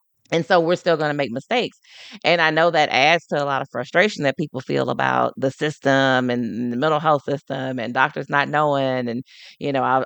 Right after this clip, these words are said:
I was told I had depression for years and years and years, and all of a sudden they're telling me I have bipolar two disorder.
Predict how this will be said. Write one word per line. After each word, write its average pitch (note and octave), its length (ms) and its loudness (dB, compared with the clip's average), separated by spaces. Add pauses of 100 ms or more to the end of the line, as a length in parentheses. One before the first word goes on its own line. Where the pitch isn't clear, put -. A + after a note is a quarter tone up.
I D3+ 100 4
was - 140 -2
told E3+ 300 2
I D3+ 80 2
had D#3+ 200 2
depression D#3+ 500 0
for C3 100 -4
years E3+ 300 0
and F3 80 -2
years F3 240 0
and D#3+ 100 -6
years, D#3+ 280 0
and B2+ 160 0
all D#3+ 240 6
of D#3 100 2
a D#3+ 60 2
sudden E3 260 2
they're D#3+ 140 0
telling D#3 280 2
me D#3 120 0
I D#3 100 2
have D#3 200 0
bipolar E3+ 420 2
two G3 160 -4
disorder. C#3 400 -2